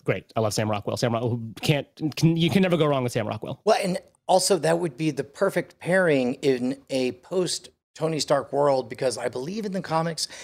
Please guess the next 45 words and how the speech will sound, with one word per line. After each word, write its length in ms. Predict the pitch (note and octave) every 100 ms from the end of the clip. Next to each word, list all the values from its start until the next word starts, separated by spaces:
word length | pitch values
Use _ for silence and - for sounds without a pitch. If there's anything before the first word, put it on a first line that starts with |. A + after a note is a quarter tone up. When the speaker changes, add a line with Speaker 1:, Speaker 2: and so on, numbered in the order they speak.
| -
Speaker 2:
if 100 | D3
this 220 | A#2 F3 F3
is 120 | D#3
the 100 | E3+
arc 260 | D3 D#3 -
that 140 | C#3
I'm 120 | B2+
thinking 360 | - E3 D#3 C3
of, 240 | A#2 A2 - - _
like, 240 | D3+ C#3 -
Tony 220 | G3 B3
Stark 400 | E3 - F#3 F3
goes 180 | D3 C#3
on 160 | C#3 C3+
a 80 |
weird, 680 | A#2 A2+ B2 C#3+ G3+ F#3+ E3 - - - -
like, 260 | C#3+ C#3
uh, 260 | D3 C3+ C#3
uh, 220 | - C3 C3+
um, 460 | D3 B2+ B2 A2+ B2 -
uh, 40 | C#3+
uh, 400 | B2 - C3 B2 - -
copyright 640 | F3 F3 F3 D3+ D3 D3
I 200 | C#3+ C#3
P 600 | C#3 - D#3 D3+ C3 A#2+ -
rampage, 720 | D#3 C3+ B2 G#2+ B2+ A2 G#2+ - - _
and 100 | D3+
he 100 | D3+
decides 540 | C#3 C3+ F3 D#3+ D#3+ B2
that 200 | C#3 C#3
anybody 580 | E3+ G#3+ F#3+ F3 E3+ - - _
who 100 | F#3
has 180 | D3+ -
stolen 480 | - F#3 F#3 D#3+ C#3
Stark 440 | - D#3+ D#3 -
tech 340 | - D#3+ B2 - _
for 240 | - D3 -
any 200 | F#3+ G3+
kind 240 | G3+ D#3+ E3
of 100 | D3
armor, 480 | - D3+ C#3+ A#2+ A2+ - -
whether 220 | D3 D3
they're 160 | B2+ B2
good 320 | G2+ F#3 F#3
guys 360 | F#3+ F#3+ F#3+